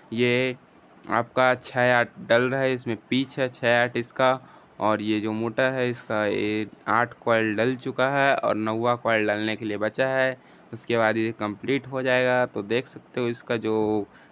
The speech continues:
जी ये कॉइल है और ये लीड साइड का है, इस साइड से ही लीड निकलेगा। और ये देख रहे हो नीचे में यहाँ पास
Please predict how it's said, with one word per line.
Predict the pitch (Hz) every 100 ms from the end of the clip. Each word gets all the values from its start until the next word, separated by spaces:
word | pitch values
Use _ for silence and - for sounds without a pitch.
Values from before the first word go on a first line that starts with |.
| -
जी | 104 110 110
ये | - 110
कॉइल | - 110 131 135
है | 135 135 131
और | - 110 107
ये | 107 110
लीड | 110 123 127
साइड | - 120 123
का | - 135
है, | 135 127
इस | 110 -
साइड | 113 113
से | - 123
ही |
लीड | 117 123 120
निकलेगा। | 123 120 123 123 123 123
और | 117
ये | 113 107 110 110
देख | 104 104 117 127
रहे | 131
हो | 123
नीचे | 110 - 123
में | 127 127 - - - -
यहाँ | 113 117
पास | 117 120